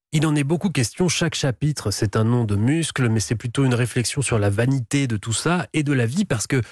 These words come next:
Tom, le héros, à cinquante ans, il passe son temps à se demander ce qu'il a fait de sa vie, à part vendre des protéines et sculpter son corps, tout l'ennuie. Son fils est en crise, son père est malade, c'est pas la joie. Un jour, par la vitrine de son magasin, il voit un homme molester une jeune femme, il sait pas trop si c'est un père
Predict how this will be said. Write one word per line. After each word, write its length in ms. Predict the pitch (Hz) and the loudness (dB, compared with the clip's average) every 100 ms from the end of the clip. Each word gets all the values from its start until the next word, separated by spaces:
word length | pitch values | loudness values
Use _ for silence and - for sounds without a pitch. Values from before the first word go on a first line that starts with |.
| - - | -12 -6
Tom, 260 | - 180 160 | -2 0 2
le 140 | 135 | 2
héros, 300 | 135 127 156 | 0 0 0
à 40 | 123 | 0
cinquante 440 | - 131 123 127 | -2 -2 -2 0
ans, 80 | 165 | 0
il 180 | 131 101 | 0 0
passe 220 | 139 - | -2 -2
son 180 | 117 107 | -2 0
temps 160 | 139 | 0
à 60 | 127 | 0
se 60 | |
demander 340 | 98 104 95 131 | 0 0 0 0
ce 100 | - | 0
qu'il 140 | 101 | -4
a 40 | 90 | -2
fait 140 | - | -2
de 60 | - | -2
sa 160 | 98 | -2
vie, 200 | 87 123 | 0 0
à 60 | 113 | 0
part 180 | 107 98 | 0 0
vendre 300 | 120 117 95 | 0 0 -2
des 100 | 95 | -2
protéines 480 | - 117 117 131 | -4 0 0 2
et 60 | 123 | 0
sculpter 320 | - 120 131 | 0 -2 -2
son 160 | 113 104 | -2 -2
corps, 300 | - 156 - | 0 -2 0
tout 160 | 185 | 0
l'ennuie. 480 | 170 113 107 113 156 - - - | 2 2 2 0 0 -6 -20 -4
Son 160 | 139 | -2
fils 240 | 113 151 117 | -2 -2 -2
est 160 | - | -2
en 80 | 95 | -2
crise, 440 | - - 160 165 147 - - - | -2 0 2 2 -2 -6 -18 -10
son 220 | - 147 | -2 0
père 200 | 113 131 | 0 -2
est 60 | 98 | 0
malade, 540 | 110 143 160 165 156 | 0 2 2 0 0
c'est 180 | 120 120 | 0 -2
pas 100 | 104 | 0
la 140 | 98 | 0
joie. 240 | 123 156 165 | 0 2 2
Un 180 | 160 139 | 2 0
jour, 240 | 120 139 | 0 -2
par 160 | 127 123 | 0 0
la 80 | |
vitrine 340 | 113 123 - 131 | 0 0 0 0
de 80 | 113 | 0
son 140 | 113 | 2
magasin, 400 | 110 107 110 147 | 2 2 2 2
il 100 | 147 | 2
voit 180 | 110 151 | 2 2
un 200 | 107 104 | 2 2
homme 240 | 104 131 110 | 2 0 0
molester 540 | 123 151 123 - 156 | 0 2 0 -2 0
une 100 | 143 | 2
jeune 220 | 101 101 | 2 -2
femme, 260 | 95 117 151 | -2 0 2
il 100 | 131 | 0
sait 160 | - 120 | 0 -2
pas 160 | 123 | -2
trop 180 | - 151 | -2 -2
si 160 | - 127 | 0 -2
c'est 140 | - | 0
un 120 | 104 | 0
père 340 | 98 139 139 | 0 0 0